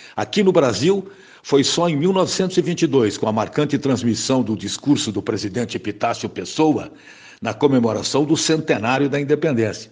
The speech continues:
Foi um espanto, o pessoal falou: "Uau, que isso, gente?"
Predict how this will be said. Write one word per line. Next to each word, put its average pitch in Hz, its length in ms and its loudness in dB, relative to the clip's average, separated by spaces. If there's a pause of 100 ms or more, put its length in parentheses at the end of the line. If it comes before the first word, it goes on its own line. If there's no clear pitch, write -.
Foi 196 140 2
um - 20 4
espanto, 185 560 2
o 110 160 -8
pessoal 143 380 -2
falou: 143 380 -2
"Uau, - 540 -8 (240)
que 170 100 -2
isso, 151 440 0
gente?" 95 500 -10